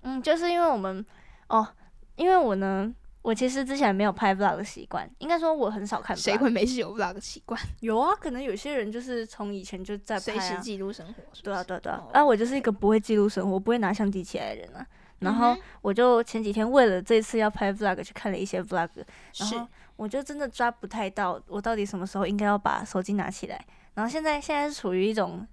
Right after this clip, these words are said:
Speaker 1: 看心情的状态。
Speaker 2: 我觉得呢，像什么时候适合你，大家知道吗？就是现在。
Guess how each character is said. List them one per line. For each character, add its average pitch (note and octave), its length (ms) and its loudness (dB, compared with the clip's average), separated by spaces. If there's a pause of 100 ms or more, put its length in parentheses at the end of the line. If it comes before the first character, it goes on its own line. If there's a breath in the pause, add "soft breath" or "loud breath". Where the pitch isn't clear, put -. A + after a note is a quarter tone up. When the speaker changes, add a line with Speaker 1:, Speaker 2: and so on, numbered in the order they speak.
Speaker 1:
看 A#3 180 0
心 A3 160 -2
情 G3+ 120 -8
的 - 60 -12
状 G3+ 220 -4
态。 G#3+ 400 -4
Speaker 2:
我 B3+ 80 -2
觉 A#3+ 140 6
得 A#3+ 160 4
呢， A3 180 2
像 C4 240 -2
什 A#3 160 -8
么 - 80 -12
时 A3+ 100 -8
候 G3+ 140 -2
适 - 200 -8
合 - 120 -16
你， D3 220 -18
大 G3 100 -4
家 F3 80 -8
知 - 180 -18
道 D#2+ 180 -14
吗？ - 120 -20
就 D#3+ 140 -12
是 - 20 -8
现 - 240 -12
在。 - 180 -16